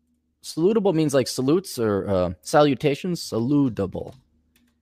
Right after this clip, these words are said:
English. In English. Salutable. Healthy. Yes.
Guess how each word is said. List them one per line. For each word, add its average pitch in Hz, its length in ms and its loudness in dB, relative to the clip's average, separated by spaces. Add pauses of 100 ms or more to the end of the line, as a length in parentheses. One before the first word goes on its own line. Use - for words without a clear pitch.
(360)
English. - 720 -10 (1400)
In 92 400 -6
English. 90 880 -6 (800)
Salutable. - 760 -14 (180)
Healthy. - 480 -6 (140)
Yes. - 520 4